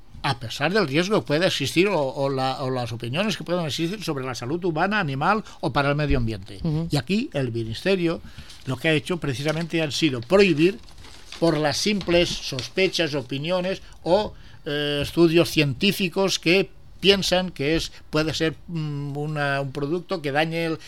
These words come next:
Speaker 1: el sistema nervioso o que dañe, eh, los genes de las personas.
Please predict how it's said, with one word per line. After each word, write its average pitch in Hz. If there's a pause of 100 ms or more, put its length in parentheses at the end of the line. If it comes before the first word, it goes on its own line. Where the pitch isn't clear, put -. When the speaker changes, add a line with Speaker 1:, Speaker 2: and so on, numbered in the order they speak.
(200)
Speaker 1:
el 139
sistema 147
nervioso 165
o 170
que 135
dañe, 147 (260)
eh, 147
los 139
genes 160
de 139
las 131
personas. 107